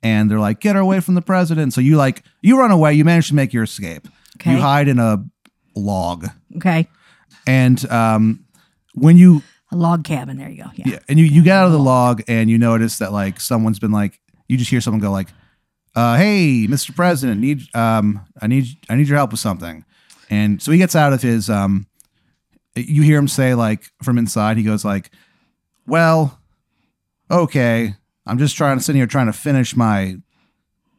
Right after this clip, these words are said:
Speaker 1: famous speech."
Speaker 2: Okay.
Speaker 1: What's weird about it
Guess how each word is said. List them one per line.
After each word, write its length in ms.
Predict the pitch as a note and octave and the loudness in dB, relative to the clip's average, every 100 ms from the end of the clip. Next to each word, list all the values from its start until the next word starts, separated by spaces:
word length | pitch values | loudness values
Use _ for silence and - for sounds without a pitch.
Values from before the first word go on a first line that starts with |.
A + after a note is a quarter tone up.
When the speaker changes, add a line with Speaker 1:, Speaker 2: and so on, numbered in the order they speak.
| _ _ | _ _
Speaker 1:
famous 440 | - C3+ C#3 A2 | -8 0 2 0
speech." 680 | - - D3 G2+ - - - _ _ _ | -2 -8 -4 -4 -6 -12 -14 _ _ _
Speaker 2:
Okay. 560 | G3 F#3 F3+ E3+ G3+ G#3 _ _ _ - | -8 -6 -4 -2 -4 -6 _ _ _ -4
Speaker 1:
What's 220 | F#3 - | -4 -2
weird 260 | E3 A#3+ D4+ | 2 2 4
about 300 | D4 D4 | 2 2
it 120 | D4+ | 0